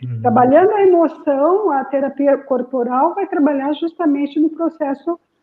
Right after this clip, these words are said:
Speaker 2: da, da, do, da psique do ser humano, né? Então, é um, é um livro bastante interessante. Mas eu falo da bioenergética porque eu falo do Lowen, <laughs> que foi
Speaker 1: É.
Speaker 2: o aluno que trabalhou, mas ele também, o, o, o Reich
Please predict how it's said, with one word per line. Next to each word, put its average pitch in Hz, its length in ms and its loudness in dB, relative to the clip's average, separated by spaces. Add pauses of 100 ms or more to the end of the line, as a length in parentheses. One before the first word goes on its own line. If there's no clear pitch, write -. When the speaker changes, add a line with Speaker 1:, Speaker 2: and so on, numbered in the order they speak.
(260)
Speaker 2:
da, 247 300 2
da, 240 420 2
do, 240 300 4
da 269 160 2
psique 403 600 -6
do 285 120 0
ser 262 200 0
humano, 214 520 -4
né? 233 320 -8 (440)
Então, 240 440 -2
é 302 120 -2
um, 311 160 2
é 254 120 -2
um 254 100 -2
livro 277 260 0
bastante 277 540 -2
interessante. 330 1040 -4 (300)
Mas 277 160 2
eu 339 100 6
falo 370 200 4
da 320 100 6
bioenergética 285 680 2
porque 330 160 -8
eu 339 80 -2
falo 311 280 -2
do 311 160 2
Lowen, 247 460 0
<laughs> - 960 -2
que 359 160 0
foi 285 240 4
Speaker 1:
É. 311 60 4
Speaker 2:
o 320 60 2
aluno 320 600 2
que - 120 -12
trabalhou, 466 500 0
mas 330 160 2
ele 370 140 -2
também, 392 580 -2
o, 285 40 -2 (160)
o, 247 480 -4
o 226 40 -8
Reich 302 240 -6